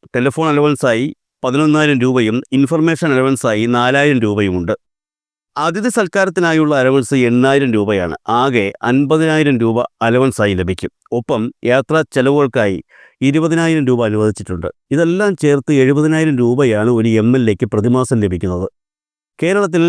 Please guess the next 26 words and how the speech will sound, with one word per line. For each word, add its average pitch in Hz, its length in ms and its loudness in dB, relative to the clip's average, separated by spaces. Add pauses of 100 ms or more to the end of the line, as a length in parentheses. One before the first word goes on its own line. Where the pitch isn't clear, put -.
രണ്ടായിരത്തി 156 500 2
പതിനെട്ടിലാണ് 139 520 2
അവസാനമായി 135 500 0
നിയമസഭാ 131 520 0 (120)
സാമാജികരുടെ 123 680 0 (140)
ശമ്പളം 123 480 0
വർദ്ധിപ്പിച്ചത്. 92 520 -4 (500)
മന്ത്രിമാർക്ക് 185 500 0
ലഭിക്കുന്ന 160 400 0
തുക 139 160 0 (640)
അൻപതിനായിരത്തി 180 720 0
അഞ്ഞൂറ്റി 156 420 0
പന്ത്രണ്ടിൽ 147 480 0
നിന്ന് 131 240 2 (140)
തൊണ്ണൂറ്റേഴായിരത്തി 143 840 0
നാനൂറ്റി 135 400 0
ഇരുപത്തൊമ്പത് 131 560 0
ആയും 101 260 -2 (600)
എം 139 180 0
എൽ 190 140 2
എമാർക്ക് 196 280 0
ലഭിക്കുന്ന 160 380 0
തുക 127 140 0 (420)
മുപ്പത്തൊമ്പതിനായിരത്തി 180 920 -2
അഞ്ഞൂറിൽ 147 400 2
നിന്ന് 135 200 2